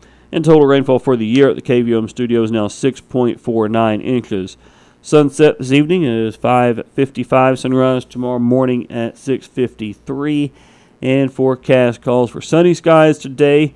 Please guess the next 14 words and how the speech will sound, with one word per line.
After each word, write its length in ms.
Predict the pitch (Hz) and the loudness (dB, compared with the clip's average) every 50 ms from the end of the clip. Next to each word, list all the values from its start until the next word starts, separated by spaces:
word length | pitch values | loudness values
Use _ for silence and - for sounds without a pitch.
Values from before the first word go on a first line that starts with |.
| _ _ _ _ _ _ | _ _ _ _ _ _
High 180 | - 160 160 165 | 0 2 4 6
of 80 | 156 143 | 6 6
only 240 | 160 170 170 151 | 4 4 4 2
forty-nine 640 | - - - 156 160 160 143 135 131 139 139 139 139 | 0 0 0 0 2 2 2 2 2 2 2 2 2
degrees 560 | 127 120 110 120 135 139 143 156 151 123 120 | 0 -2 -4 -4 -2 0 0 0 -2 -4 -6
expected. 760 | 117 - - - - 135 123 117 - - 131 131 143 156 - - _ _ | -8 -12 -12 -6 -2 -2 -2 -2 -2 -4 -4 -4 -4 -4 -10 -18 _ _
Clear 340 | - - 143 151 156 156 | -8 0 2 2 2 2
tonight 400 | 139 - 147 131 127 131 143 151 | 0 -4 -4 -2 0 0 0 0
with 100 | 143 139 | 0 -2
a 40 | 131 | -2
low 200 | 131 135 131 131 | 0 0 2 2
around 340 | 131 127 127 123 120 117 113 | 2 0 -2 -4 -4 -6 -8
twenty-nine, 680 | - - 147 147 135 127 127 139 139 135 123 120 127 131 | -10 -8 -6 -4 -2 -2 -2 0 0 2 2 0 0 -2
then 180 | 123 117 113 | -4 -4 -6